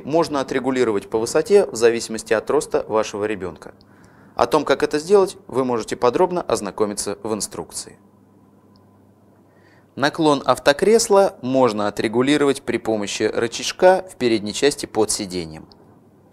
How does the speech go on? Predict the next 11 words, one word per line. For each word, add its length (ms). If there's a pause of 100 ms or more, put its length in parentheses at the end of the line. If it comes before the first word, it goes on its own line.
(2500)
Вот 180
таким 300
образом. 340 (2000)
Давайте 340
посмотрим, 480
как 220
установить 400
автокресло 800
в 100
ваш 220
автомобиль. 560